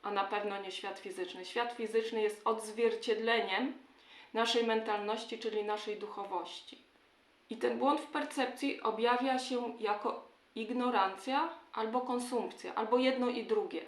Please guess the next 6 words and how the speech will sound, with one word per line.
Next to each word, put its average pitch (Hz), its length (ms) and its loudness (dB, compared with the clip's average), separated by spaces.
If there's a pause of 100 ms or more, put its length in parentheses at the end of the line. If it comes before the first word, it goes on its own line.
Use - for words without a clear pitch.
(420)
Ignorancja 247 580 4
to 285 100 -4
jest 262 100 -4
właśnie 269 300 0
ignorancja 240 680 0
faktu 277 840 0